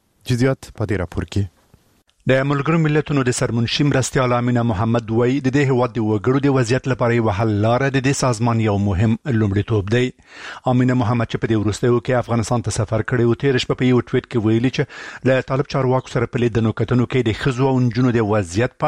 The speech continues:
Speaker 2: اړه او هم په دې اړه چې که دغه حالت محدودیتونه او بندیزونه دوام وکړي، ژوره اندېښنه څرګنده کړې ده. امینه محمد بیا په دې اړه اندېښنې داسې مهال ښیي چې طالبانو د شنبې د ورځې ناوخته د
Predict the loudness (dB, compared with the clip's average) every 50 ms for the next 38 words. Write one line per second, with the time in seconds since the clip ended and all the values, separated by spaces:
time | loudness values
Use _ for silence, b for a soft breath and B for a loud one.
0 | 2 2 2 2 2 2 0 0 -2 -4 -4 -2 0 0 2 2 2 2 0 -2
1 | -4 -8 -6 -4 -2 -2 0 0 0 2 2 2 4 2 2 2 0 -2 -4 -2
2 | -2 -4 -4 -2 -2 -2 -2 -2 -2 0 2 0 0 0 0 0 0 0 0 0
3 | 0 0 0 0 0 2 2 2 2 2 0 0 0 0 -2 -4 -4 B B B
4 | B B B -6 -2 0 0 2 2 0 0 0 -2 -2 -2 -2 -2 -2 -2 -2
5 | -2 -2 -2 0 0 0 0 0 0 0 0 2 2 2 0 0 -4 -8 _ _
6 | _ _ B B B B 0 2 2 2 2 0 0 0 0 0 0 0 -2 -4
7 | -8 -6 -2 0 0 0 -2 -4 _ -2 0 0 0 0 0 0 0 0 2 2
8 | 0 0 0 0 -2 -2 0 0 -2 -2 0 0 0 0 2 2 0 0 0 0
9 | 0 0 0 0 0 -2 -4 B B B B B B B -4 -2 0 0 2 0
10 | 0 2 0 0 0 0 0 0 0 0 0 0 2 2 0 2 0 0 0 0
11 | 0 2 2 0 0 -2 -2 -4 -6 -6 B B B B B 0 0 2